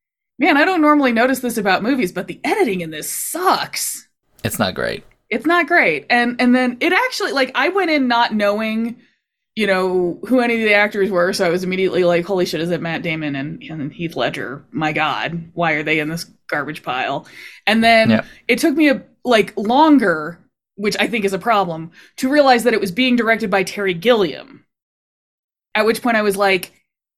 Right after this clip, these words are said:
Speaker 1: I mean, Terry Gilliam makes some weird choices and, and, and does, like, his own sort of quirky, disjointed, you know, editing narrative, but his normally makes sense in a way-ish.
Speaker 2: Yeah.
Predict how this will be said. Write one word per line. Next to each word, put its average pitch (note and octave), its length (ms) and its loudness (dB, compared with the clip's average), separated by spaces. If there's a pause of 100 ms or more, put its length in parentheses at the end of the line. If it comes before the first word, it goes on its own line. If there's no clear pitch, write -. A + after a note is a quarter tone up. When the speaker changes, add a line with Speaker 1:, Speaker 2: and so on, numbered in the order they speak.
(380)
Speaker 1:
I B3 100 2
mean, A#3+ 400 -2
Terry A4+ 260 2
Gilliam E4 320 4
makes C#4 200 2
some G#3+ 180 -2
weird A3+ 280 -4
choices A#3+ 640 -4
and, F#3 300 -2
and, F3+ 440 -4
and G#3+ 140 -2
does, C#4 220 2
like, A3+ 320 2 (400)
his A3+ 200 -2
own B3 200 6
sort B3+ 160 4
of G#3+ 100 -2
quirky, A#3+ 400 0
disjointed, A3 800 -2 (400)
you G#3 140 -2
know, F3+ 200 4
editing G#3 480 2
narrative, B3+ 580 2 (920)
but B3 200 4
his G4 240 2
normally F#4+ 340 2
makes A#3 260 0
sense - 920 -8 (420)
in F#4 140 -6
a G#4+ 40 -4
way-ish. A4 840 0
Speaker 2:
Yeah. C3 340 2